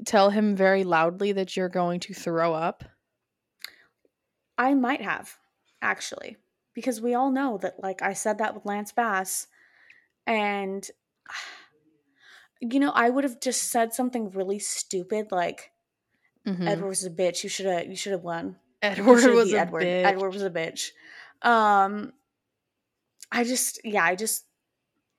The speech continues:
Speaker 2: that's why when we were just, when we were leaving,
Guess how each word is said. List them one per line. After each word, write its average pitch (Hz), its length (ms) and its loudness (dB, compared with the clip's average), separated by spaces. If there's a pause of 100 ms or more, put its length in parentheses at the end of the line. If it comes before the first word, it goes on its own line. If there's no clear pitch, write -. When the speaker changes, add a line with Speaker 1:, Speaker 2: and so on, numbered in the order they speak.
(1040)
Speaker 2:
that's 254 320 2
why 294 200 2
when 262 220 0
we 214 60 -4
were 196 120 -2
just, 190 340 -8
when 220 240 -6
we 185 60 -4
were 175 180 -4
leaving, 254 400 -2